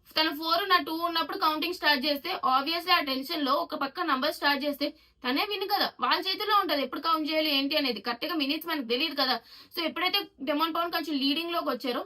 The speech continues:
అప్పుడు కౌంటింగ్ స్టార్ట్ చేసినట్టు అనిపించింది. అక్కడ కూడా అట్లానే అయింది. ఇంక లాస్ట్ మిగిలింది ఎవరు? నేను, సుమన్ గారు,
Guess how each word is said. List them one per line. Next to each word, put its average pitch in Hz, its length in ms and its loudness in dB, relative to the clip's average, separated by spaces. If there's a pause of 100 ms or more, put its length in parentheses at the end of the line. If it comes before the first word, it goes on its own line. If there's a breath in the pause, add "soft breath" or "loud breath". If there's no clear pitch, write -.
(120)
అప్పుడు 311 420 -4
కౌంటింగ్ 269 300 0
స్టార్ట్ 233 300 -2
చేసినట్టు 285 320 -6
అనిపించింది. 226 460 -8 (500 soft breath)
అక్కడ 269 240 -4
కూడా 330 180 4
అట్లానే 294 380 4
అయింది. 226 320 0 (220 soft breath)
ఇంక 311 140 -4
లాస్ట్ 339 280 4
మిగిలింది 302 380 0
ఎవరు? 277 260 -2 (140)
నేను, 285 440 0
సుమన్ 226 300 -2
గారు, 208 240 -4